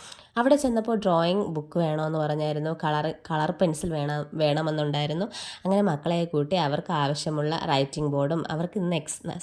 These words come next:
സോറി, നാളെ എക്സാം തുടങ്ങുകയാണ്. അപ്പോൾ അതൊക്കെ വാങ്ങിച്ച് വീട്ടിൽ വന്ന് മക്കൾ ഫുഡ് കഴിക്കുകയാണ്.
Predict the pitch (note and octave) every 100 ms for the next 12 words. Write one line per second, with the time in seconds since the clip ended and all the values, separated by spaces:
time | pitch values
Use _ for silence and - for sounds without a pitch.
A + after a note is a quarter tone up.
0 | - C#3 D3+ F#3 C#3+ C#3+ F3 D3 - F#3
1 | F3+ D3+ D3+ D3 C3+ F3+ - - - -
2 | E3+ D#3 D3 D3+ F3+ C#3+ D3 D3 G#3 F#3
3 | D3+ D3+ D3+ D3+ F3+ C#3+ E3+ F3+ C#3+ C#3
4 | D3+ C#3 C#3 D3 C3+ D3+